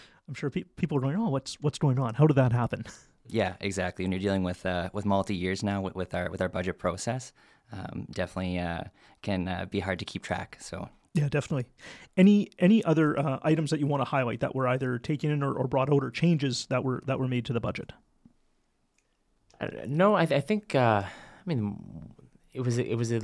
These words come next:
Speaker 3: very lively debate throughout the course of the budget deli-, deliberations.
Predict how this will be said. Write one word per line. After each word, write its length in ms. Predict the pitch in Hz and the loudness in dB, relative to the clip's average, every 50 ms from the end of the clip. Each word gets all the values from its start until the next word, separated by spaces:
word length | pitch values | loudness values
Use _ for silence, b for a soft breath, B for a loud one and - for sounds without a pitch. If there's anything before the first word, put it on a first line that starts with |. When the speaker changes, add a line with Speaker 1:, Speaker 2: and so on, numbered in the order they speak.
| 110 - - - - | -6 -10 -14 -16 -14
Speaker 3:
very 320 | 107 117 131 143 156 143 | -4 -2 0 2 2 2
lively 400 | 117 107 107 110 113 113 120 117 | 2 4 4 4 4 4 2 4
debate 400 | 107 104 - - 98 104 107 - | 4 2 2 4 2 2 2 0
throughout 360 | - 104 101 95 101 - - | -4 -4 -2 -2 -2 -2 -4
the 100 | - 101 | -6 -8
course 320 | - - - 95 98 - - | -6 -6 -8 -8 -8 -8 -8
of 80 | 101 | -6
the 100 | 104 101 | -6 -4
budget 340 | 101 104 104 - - 107 107 | -4 -4 -6 -4 -4 -8 -6
deli-, 320 | - 107 104 107 110 104 | -4 -4 -2 -2 -4 -4
deliberations. 960 | 107 107 113 110 110 107 110 107 104 107 107 - - 113 110 110 107 - - | -2 0 0 2 2 2 0 0 -2 -2 -4 -4 -4 -4 -4 -4 -6 -10 -14